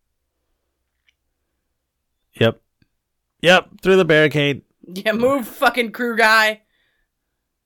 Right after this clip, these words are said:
Speaker 1: Look at those nips. Solo getting ready to run through. Oh shit!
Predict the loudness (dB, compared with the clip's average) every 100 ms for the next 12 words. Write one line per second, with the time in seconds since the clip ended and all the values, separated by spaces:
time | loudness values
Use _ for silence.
0 | _ -4 2 4 4 4 2 0 -4 -12
1 | -16 -18 _ _ _ _ _ _ _ _
2 | _ _ _ _ _ -2 4 6 6 2
3 | -2 _ _ _ _ -20 -20 -4 0 4
4 | 6 6 4 4 2 2 0 0 -6 _
5 | _ _ _ _ _ _ _ _ 4 4
6 | 6 4 4